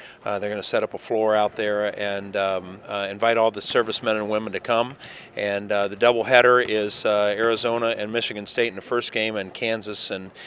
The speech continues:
Indiana the second game. So two of the, four of the top, what, twelve teams in the country. It should be great for our servicemen and women, and, and what a, what an opportunity to spend, uh, Veterans Day at, uh, at Pearl Harbor, um,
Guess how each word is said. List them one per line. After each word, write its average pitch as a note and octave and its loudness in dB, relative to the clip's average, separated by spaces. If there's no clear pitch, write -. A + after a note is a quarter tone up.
Indiana G#2+ 0
the F#2 -6
second A#2+ 0
game. F#2+ -2
So G2 -2
two B2+ 0
of A2 2
the, A2 -2
four C3+ 6
of A2+ 4
the G#2+ -8
top, A2+ 2
what, G#2+ -2
twelve A2 0
teams A#2 -4
in G#2+ -8
the G2 -8
country. A#2 0
It G#2+ -6
should A#2+ -6
be G#2+ 2
great A#2+ 4
for A#2 0
our G#2+ 4
servicemen A2+ 0
and G#2 -6
women, G#2+ -2
and, G2 -6
and G#2 -4
what B2 6
a, G2+ 2
what C3 2
an A#2+ 2
opportunity A2+ 0
to G2+ -6
spend, G#2 -2
uh, F#2+ 0
Veterans G#2 -2
Day F#2+ 0
at, G#2 -2
uh, F#2+ 2
at G2+ -2
Pearl A2 2
Harbor, G#2 2
um, G2+ -4